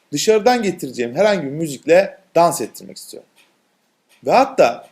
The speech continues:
zaman kalırsa bu, e, dansı bir kulüp gibi, hani bir ışık altında yapabilmesini sağlayacağım. Çok basit bir şekilde bunu size göstermeye çalışacağım. Şimdi,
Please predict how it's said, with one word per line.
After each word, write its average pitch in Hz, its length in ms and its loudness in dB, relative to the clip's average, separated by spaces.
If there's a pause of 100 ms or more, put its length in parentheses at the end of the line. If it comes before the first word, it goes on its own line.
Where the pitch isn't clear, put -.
zaman 202 320 0
kalırsa 196 560 -4 (460)
bu, 240 420 0 (440)
e, 104 40 -6 (540)
dansı 190 440 2
bir 214 160 -6
kulüp 208 320 -2
gibi, 127 300 -8
hani 151 260 -10
bir 170 140 -10
ışık 180 300 -4
altında 143 640 0 (160)
yapabilmesini 175 840 -4 (120)
sağlayacağım. 110 580 0
Çok 180 300 -4
basit 143 360 0
bir 143 80 -6
şekilde 143 640 -4
bunu 143 180 -12
size 147 580 -6
göstermeye 131 500 -4
çalışacağım. 107 480 -10 (1080)
Şimdi, 254 500 -2